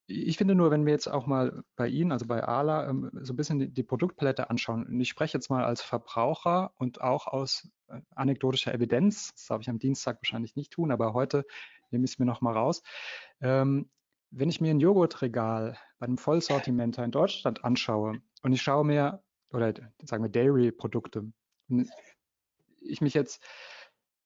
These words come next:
ähm, an das Joghurtregal erinnere meiner portugiesischen Verwandten dort in einem Voll-, bei einem Vollsortimenter,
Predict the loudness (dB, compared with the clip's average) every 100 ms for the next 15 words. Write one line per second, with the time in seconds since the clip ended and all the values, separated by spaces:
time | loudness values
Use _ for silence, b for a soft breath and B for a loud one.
0 | _ -2 2 4 2 0 -4 -4 0 0
1 | 2 4 4 2 -2 -2 2 2 2 2
2 | 2 2 0 -2 -4 -2 -2 -2 -2 -2
3 | 0 -2 -4 -4 -2 0 0 -2 -4 -2
4 | 2 2 0 -2 -2 0 0 0 0 -2
5 | -2 0 0 0 -2 -4 -4 -8 -12